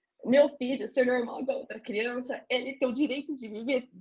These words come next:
tanto quanto uma criança que não tem diabetes saudável, com glicemias normais. É o que eu desejo pro meu filho e pra todas as outras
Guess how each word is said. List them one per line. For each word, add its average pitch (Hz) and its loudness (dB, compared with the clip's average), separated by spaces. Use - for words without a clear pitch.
tanto 392 -2
quanto - -4
uma 240 -6
criança 254 -2
que 269 -4
não 359 0
tem 262 -8
diabetes 240 -6
saudável, 254 0
com 311 0
glicemias 277 -2
normais. 269 -8
É 269 -2
o 277 2
que 349 -2
eu 466 -4
desejo 262 -6
pro 214 -10
meu 240 -6
filho 269 -4
e 311 -2
pra 370 0
todas 415 -4
as 392 -6
outras 254 -2